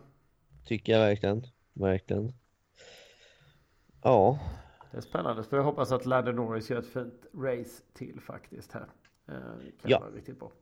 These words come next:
Speaker 2: Det kan vara riktigt bra, men att topp fyra kommer bestå av Mercedes och Red Bull, det känns ju helt givet redan. <laughs> Det trodde vi ju
Speaker 1: Ja.
Speaker 2: redan inför, såklart, men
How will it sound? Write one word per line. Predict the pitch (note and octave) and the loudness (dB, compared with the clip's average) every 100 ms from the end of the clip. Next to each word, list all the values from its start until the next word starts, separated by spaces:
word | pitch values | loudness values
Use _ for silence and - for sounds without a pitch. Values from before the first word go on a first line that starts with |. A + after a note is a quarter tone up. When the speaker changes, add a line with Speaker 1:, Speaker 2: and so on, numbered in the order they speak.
| _ - - - | _ -20 -18 -8
Speaker 2:
Det | - | 0
kan | D#3 E3+ | 8 10
vara | E3 | 8
riktigt | D#3 | 6
bra, | B2+ B2 | 4 6
men | E3 F#3 E3+ | 8 6 4
att | F3 D#3+ D#3 D#3 E3+ | 2 2 2 -4 4
topp | F3 F3 | 4 4
fyra | F3 E3 D#3 B2+ C3+ | 2 4 4 4 2
kommer | D3 C#3+ | 2 0
bestå | C3+ D3+ | 0 2
av | C3+ | 2
Mercedes | C3 C3 C#3+ B2+ B2 B2 | 2 -2 -2 0 -2 -2
och | A#2+ | 0
Red | A2+ G2+ | 0 0
Bull, | A2+ A2+ | -2 0
det | A#2 A2+ G#2 | -2 -2 -2
känns | A#2+ A2+ - | -6 -8 -8
ju | A2+ G#2+ | -6 -4
helt | G#2+ G2+ - | -6 -8 -8
givet | A2+ G#2+ G#2+ | -8 -6 -6
redan. | A2 G2 E2+ | -6 -6 -10
<laughs> | - - A#2 - F#3+ - - - - - _ - - - | -12 -10 -10 -2 0 0 -6 -8 -10 -20 _ -20 -8 0
Det | D#3+ | 4
trodde | E3 E3+ E3+ | 8 10 12
vi | |
ju | D#3 | 12
Speaker 1:
Ja. | D3 | 10
Speaker 2:
redan | D3 C3+ C3 | 10 8 8
inför, | C3+ B2+ - B2+ B2 | 6 0 2 4 4
såklart, | B2 C3 - A2+ A2 - | 2 -2 -4 -4 -4 -2
men | B2+ B2 | 0 0